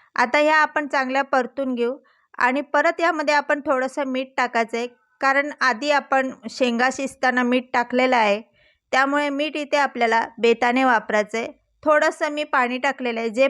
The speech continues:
शेंगांचं पाणी निघलं आहे तेच थोडंसं टाकलं आहे. आणि, अ, राहिलेलं पाणी त्यामध्ये तुम्ही तुमचं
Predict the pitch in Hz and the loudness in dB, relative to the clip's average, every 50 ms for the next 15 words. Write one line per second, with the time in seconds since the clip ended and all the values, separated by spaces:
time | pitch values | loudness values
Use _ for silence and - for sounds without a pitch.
0 | 269 - - 285 247 240 233 233 233 233 233 277 269 277 - 240 226 233 254 262 | 0 -2 -4 -4 -2 -2 -2 0 -2 0 0 -2 0 2 2 2 2 2 0 0
1 | 269 262 240 240 220 220 247 269 - _ _ _ _ _ _ _ - 285 302 285 | 0 0 0 0 0 0 0 -2 -10 _ _ _ _ _ _ _ 0 0 0 0
2 | - _ 294 302 269 262 262 262 - 302 285 262 233 220 - 226 220 240 302 - | -2 _ 2 2 4 4 2 2 2 0 0 0 -2 -2 -2 -4 -4 -4 -4 -10
3 | _ _ _ _ _ _ _ _ _ - - - 240 254 269 277 285 277 277 277 | _ _ _ _ _ _ _ _ _ -4 -2 0 0 0 0 -2 -2 -2 -4 -4
4 | 262 254 240 - _ - 240 262 269 247 240 247 277 294 311 302 311 311 285 277 | -6 -8 -10 -14 _ -4 -2 0 2 2 2 2 2 2 2 0 0 0 0 0
5 | 277 285 285 311 - _ _ 240 _ _ _ - 269 262 269 277 294 269 302 302 | 0 -4 -6 -8 -12 _ _ _ _ _ _ 0 0 0 2 0 -2 -2 -4 -6
6 | - 294 269 262 262 262 269 - - _ _ _ _ _ _ _ _ _ _ _ | -6 -6 -4 -2 -4 -4 -4 -6 -10 _ _ _ _ _ _ _ _ _ _ _
7 | _ _ _ _ - - _ _ 277 269 269 262 - 294 285 285 285 | _ _ _ _ -20 -20 _ _ 0 0 0 0 2 2 4 4 2